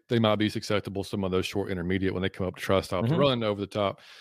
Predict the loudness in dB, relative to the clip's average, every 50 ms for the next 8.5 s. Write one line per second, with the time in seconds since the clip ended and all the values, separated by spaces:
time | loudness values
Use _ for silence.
0 | -20 -16 _ -2 0 2 2 2 4 4 4 4 4 4 4 6 6 6 6 6
1 | 6 4 4 4 4 4 4 6 8 8 8 6 4 0 2 2 4 6 4 4
2 | 4 0 -2 2 2 4 4 4 4 2 0 0 0 2 2 2 4 4 4 4
3 | 2 0 -2 _ -4 0 2 2 2 2 0 -2 -4 -2 0 2 2 2 2 2
4 | 0 0 0 0 -2 -2 -4 -6 -6 -4 -2 0 0 -2 -2 0 0 0 0 0
5 | -2 -2 0 0 0 2 2 2 4 4 4 2 2 2 0 0 0 0 -2 -2
6 | 0 0 0 0 -2 -2 -2 -2 -2 -4 -4 -6 -6 -6 -6 -6 -6 -6 -6 -4
7 | -4 -4 -4 -4 -4 -6 -6 -8 -10 -6 -2 2 2 2 2 0 -2 -2 -2 -2
8 | -4 -6 -8 -6 -4 -4 -4 -4 -6